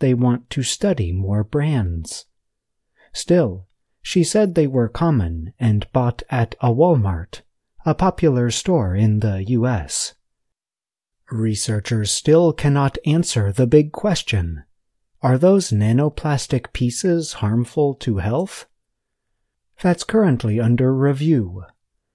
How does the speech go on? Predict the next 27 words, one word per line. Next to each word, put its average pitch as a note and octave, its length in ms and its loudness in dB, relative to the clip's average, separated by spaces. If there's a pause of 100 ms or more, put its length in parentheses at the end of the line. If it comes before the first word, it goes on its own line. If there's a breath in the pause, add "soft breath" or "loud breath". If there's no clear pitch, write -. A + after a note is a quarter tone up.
(220)
We E3 140 6
don't G3 280 4
know D#3 260 4
if C#3 160 0
it's - 200 -4
dangerous C#3+ 800 0
or D#3 380 2
how D#3+ 220 0
dangerous, F#2+ 760 -2 (400)
said G2 400 -4
study G2 460 -2
co-writer C3+ 760 0
Phoebe C#3 380 0
Stapleton F#2 1000 -4 (120)
of C3+ 220 0
Rutgers G#2 580 -2
University. A2+ 920 0 (1040)
We G#2 200 0
do G#3+ 240 4
know C#3+ 280 4
that A#2+ 300 0
they A#2 160 2
are A2 160 0
getting B2 420 4
into C3+ 460 0
the A#2 160 0
tissues F2+ 840 -4